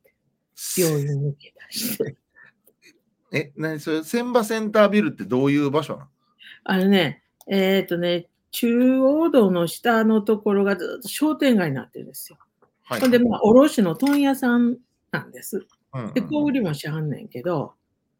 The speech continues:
Speaker 1: もう昔からのところやねんけど、まあ、船場、
Speaker 2: うん。
Speaker 1: 船場って聞くでしょ？船場の商人。
Speaker 2: はいはいは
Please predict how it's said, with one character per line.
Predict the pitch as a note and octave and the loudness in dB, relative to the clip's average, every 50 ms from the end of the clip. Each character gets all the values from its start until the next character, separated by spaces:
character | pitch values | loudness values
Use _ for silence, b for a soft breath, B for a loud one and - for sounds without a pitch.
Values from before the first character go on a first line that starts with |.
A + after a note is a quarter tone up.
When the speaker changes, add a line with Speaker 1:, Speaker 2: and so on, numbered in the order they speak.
| _ _ | _ _
Speaker 1:
も | - A3+ G#3+ F#3+ | 0 2 2 2
う | |
昔 | F3 E3 - - - - - B3 - | 2 0 -4 -4 -4 -6 -8 -10 -8
か | - - G#3 | -4 0 2
ら | B3 C4 | 4 4
の | B3 A3 F#3 - | 4 4 2 0
と | - D#3 | -2 -4
こ | D#3 E3 D#3 | -2 -2 -2
ろ | D#3+ D#3 | -2 -2
や | D3 | -2
ね | B2+ - C3+ C3+ | -4 -6 -8 -12
ん | C#3 | -12
け | - - | -10 -8
ど、 | D#3 F3 D#3 | -6 -6 -4
ま | D#3 E3 D#3+ C#3+ | -4 -4 -4 -4
あ、 | C#3+ | -2
船 | - G#3+ G3+ G3 F#3 F3 | 0 2 2 2 2 0
場、 | E3+ E3+ D#3+ | 0 -2 -2
Speaker 2:
う | D#3+ D#3 D3 | -2 -2 -4
ん。 | - - _ _ _ _ _ - | -6 -10 _ _ _ _ _ -6
Speaker 1:
船 | - - G3+ G#3+ G#3+ | -2 2 4 4 4
場 | G3+ G3+ | 4 2
っ | G3+ G3+ | 0 -2
て | - B2 B2+ B2+ | -4 -6 -6 -8
聞 | - - G#3 G3+ | -12 -16 -6 -4
く | - F3+ | -2 -2
で | E3 C#3 | -2 -2
し | B2+ - - | -4 -6 -10
ょ？ | - G2+ - | -16 -16 -10
船 | - - E3 C#3+ D3 | -6 -6 -4 -4 -4
場 | D3 D3+ D3 | -6 -6 -6
の | C#3 C#3 | -6 -8
商 | C3+ - - - - A#2+ | -8 -8 -8 -8 -8 -8
人。 | A#2+ - - - - _ _ _ _ _ _ _ - | -10 -12 -18 -20 -20 _ _ _ _ _ _ _ -6
Speaker 2:
は | C3 B2 A#2 | -4 -2 -2
い | G2+ | -2
は | F2+ G#2 F2 E2 | -4 -6 -10 -10
い | D#2+ | -12
は | - - E2 C#2 | -16 -20 -20 -20